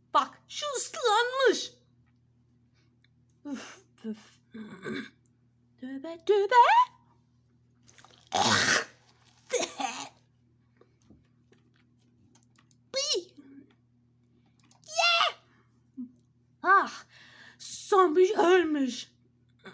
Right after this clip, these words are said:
Hmm. Selamünaleyküm Pepe. Aleykümselam. E, ben ne yüksel? Aa, akşam mı?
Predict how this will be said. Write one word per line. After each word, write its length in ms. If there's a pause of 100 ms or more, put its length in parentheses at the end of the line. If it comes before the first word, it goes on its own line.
(3500)
Hmm. 400 (400)
Selamünaleyküm 720
Pepe. 640 (1400)
Aleykümselam. 960
E, 420
ben 360
ne 120
yüksel? 600 (1160)
Aa, 340 (220)
akşam 420
mı? 300